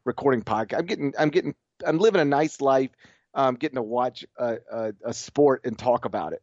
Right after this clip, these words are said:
Really, that's, like, that's what I do at this point. So I, I take back what I said. This is an awesome way to live, but it can also be exhausting.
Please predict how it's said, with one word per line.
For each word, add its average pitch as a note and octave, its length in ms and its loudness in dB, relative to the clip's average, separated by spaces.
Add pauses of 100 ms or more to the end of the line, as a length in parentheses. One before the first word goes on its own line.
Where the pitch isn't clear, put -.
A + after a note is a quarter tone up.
(120)
Really, E3 260 4
that's, C3+ 240 -2
like, B2+ 140 -2
that's B2+ 200 -4
what C3 140 2
I A2 80 -2
do A2 160 -4
at F#2 80 -8
this F2+ 140 -12
point. D#2+ 280 -12
So C3+ 240 2
I, B2+ 200 -2 (100)
I B2+ 80 0
take B2 240 -4
back G#2 180 -6
what G2 120 -6
I F#2 60 -6
said. - 360 -8 (240)
This C3 160 0
is A2+ 140 -4
an A#2+ 80 0
awesome A2+ 400 2
way G2+ 100 -2
to F#2+ 80 -6
live, C#2+ 260 -4 (440)
but C#3+ 240 0
it - 100 0
can B2+ 140 0
also A#2 220 0
be A2 100 -2
exhausting. G2 640 -4